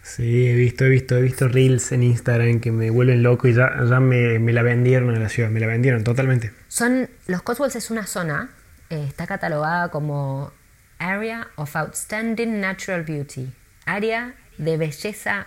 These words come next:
Speaker 2: natural. Outstanding es como increíble, ¿no? Y son varios pueblos.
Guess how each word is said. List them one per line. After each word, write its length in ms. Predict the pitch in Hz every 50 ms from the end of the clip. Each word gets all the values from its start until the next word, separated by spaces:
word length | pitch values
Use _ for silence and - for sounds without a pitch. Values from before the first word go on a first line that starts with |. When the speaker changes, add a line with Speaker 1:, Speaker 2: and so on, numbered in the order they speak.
| - -
Speaker 2:
natural. 720 | 185 165 160 151 151 - 151 156 170 175 185 196 202 214 - - - - - - - - - - - - - - - - -
Outstanding 560 | - 147 151 - - - 185 180 185 185 180 165
es 100 | 160 156
como 240 | - 170 160 - - -
increíble, 800 | 165 160 170 - 151 151 156 151 151 151 143 131 131 127 135 - - - -
¿no? 260 | - 135 147 196 262 - - - - - - - - - - -
Y 60 | 170
son 240 | - 185 185 190 190
varios 280 | 190 196 208 220 202
pueblos. 560 | - - 185 165 156 143 135 123 127 - -